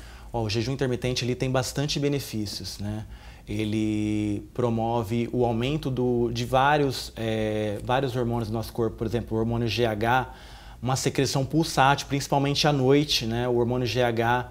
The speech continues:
principalmente a pessoa que pratica musculação, vai ter bons resultados na melhora de massa magra, na queima de gordura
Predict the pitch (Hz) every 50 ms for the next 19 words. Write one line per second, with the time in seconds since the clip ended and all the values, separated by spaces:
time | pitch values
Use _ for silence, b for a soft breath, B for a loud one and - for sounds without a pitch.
0 | B B B B B - - 135 135 - 135 139 139 - 147 - - 135 - -
1 | 147 143 - - - - 143 139 - - - 165 156 180 160 151 151 - - 151
2 | 147 139 123 - - - 139 143 147 147 127 B B B B B B B - 131
3 | 135 131 143 135 123 131 147 165 151 156 151 131 139 139 - 139 123 131 135 131
4 | 123 135 127 - - - - - 123 123 120 127 123 123 131 131 131 113 127 123
5 | 123 127 - 135 127 123 123 123 123 120 120 117 120 120 120 B B B B B
6 | B B B - 120 120 - 143 147 151 147 143 120 127 127 131 127 117 120 127
7 | 127 127 131 123 127 127 120